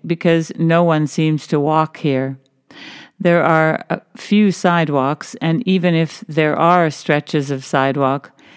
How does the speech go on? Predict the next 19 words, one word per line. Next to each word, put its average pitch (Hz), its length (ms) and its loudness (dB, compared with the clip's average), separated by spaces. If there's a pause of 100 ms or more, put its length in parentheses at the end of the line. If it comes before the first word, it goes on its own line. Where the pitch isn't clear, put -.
(160)
it's 170 220 -4 (300)
hard 190 420 0
to - 200 -4
actually 156 440 -2
cross 151 440 -2
the 151 120 -8
street - 600 -4 (340)
unless 165 400 0
you 156 140 0
walk 147 380 -2
to 143 160 -4
a 139 40 -4
SkyTrain. 139 880 -2 (1400)
Dubai's 156 500 0
culture 180 760 0
is 143 320 -2
Arab 151 480 2 (320)
and 156 240 -4
Islamic, 151 760 -2